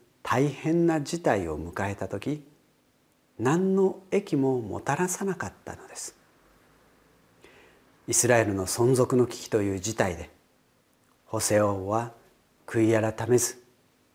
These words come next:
立ち返ることはありませんでした。もちろん、彼一人のために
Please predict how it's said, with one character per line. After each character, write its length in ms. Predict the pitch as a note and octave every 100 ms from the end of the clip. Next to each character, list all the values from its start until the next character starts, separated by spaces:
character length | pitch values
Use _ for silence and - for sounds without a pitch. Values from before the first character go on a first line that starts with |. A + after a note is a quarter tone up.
| _ -
立 160 | A2
ち 60 | -
返 220 | C3+ C3
る 100 | B2
こ 120 | B2
と 120 | A#2
は 220 | B2+ G#2+ -
あ 80 | G#2+
り 80 |
ま 120 | G#2+ A2
せ 140 | B2+
ん 80 | B2
で 100 | G#2
し 100 | -
た。 160 | D#2+ - _ _ _ _ _ _ _ _ _ _ _ -
も 120 | A#2+
ち 120 | -
ろ 80 | F#3
ん、 180 | - - - - _ _ _
彼 280 | - F3+ D3+
一 260 | - -
人 140 | F#3 F#3
の 140 | C#3
た 140 | B2 A2+
め 120 | A2+
に 300 | A2 A#2+